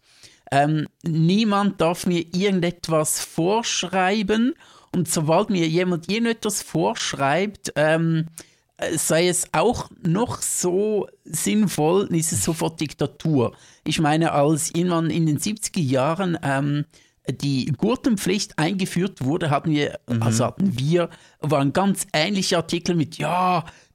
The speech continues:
Speaker 1: der Gurt will uns alle nur anbinden, anketten, sind wir nicht mehr frei. Ich darf doch selbst entscheiden, ob ich mich im Auto anschnallen soll oder nicht.“ Ähm, es ist,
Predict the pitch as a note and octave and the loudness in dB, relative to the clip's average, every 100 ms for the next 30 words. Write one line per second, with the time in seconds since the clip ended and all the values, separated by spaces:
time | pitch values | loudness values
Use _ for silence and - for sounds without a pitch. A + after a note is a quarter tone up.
0 | D#3 C#3+ B2 - B3 C#4 B3 - E3+ D3+ | -2 -2 -4 0 2 4 4 2 0 2
1 | G3 G#3 F#3 - G3+ A3 G#3 G3+ G#3+ G3+ | 2 2 0 2 2 4 4 4 4 2
2 | - G#3+ B3 A#3 G3 - G#3+ G#3+ F#3 G3 | -2 0 2 4 2 0 0 2 0 0
3 | F#3+ - G#3+ C#4 F#3 - G#3 G#3 A3 F#3+ | 0 0 0 0 -2 -2 -2 0 0 0
4 | D#3+ G3 D#3 F3+ F#3 - F#3 D3+ - - | 2 0 0 0 0 0 -2 -2 -6 -6
5 | G3+ G#3 G#3 G#3+ F#3+ - - _ - D#3+ | 0 2 2 2 -2 -6 -20 _ -8 -2
6 | E3 F3 E3 D3+ F3 E3+ F3 D3+ D#3 D#3+ | 0 0 -2 -2 0 0 -2 0 2 2
7 | E3+ D3+ D#3 D#3 D3 - D3+ C3 C3+ D#3 | 2 0 -2 -2 -2 -2 -2 0 0 -2
8 | - F#3 A3+ G#3 G3 F3+ F#3+ F#3+ - F3 | -2 0 0 0 0 2 2 0 0 0
9 | F3 D#3+ D#3+ E3+ E3 E3 D#3+ - C#3 C3+ | 2 0 0 2 2 0 -2 -4 -2 0
10 | C#3+ D3 - - - _ - C#3+ E3 D#3+ | 0 -2 -8 -20 -20 _ -6 -2 0 0
11 | - | -2